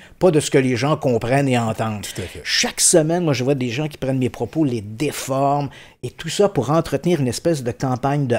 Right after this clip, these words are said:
Speaker 1: haine entre ce clan des croyants puis le clan des sceptiques.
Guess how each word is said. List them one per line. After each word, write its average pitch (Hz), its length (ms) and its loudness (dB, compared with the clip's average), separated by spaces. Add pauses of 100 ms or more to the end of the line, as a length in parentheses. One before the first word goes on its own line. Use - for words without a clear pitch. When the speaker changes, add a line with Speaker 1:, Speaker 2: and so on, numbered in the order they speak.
Speaker 1:
haine 139 400 -2
entre 160 400 2
ce - 180 -2
clan 139 440 0
des 117 160 -2
croyants 117 600 -4
puis 113 120 -8
le 104 100 -2
clan 123 360 -2
des 110 120 -4
sceptiques. 131 460 -6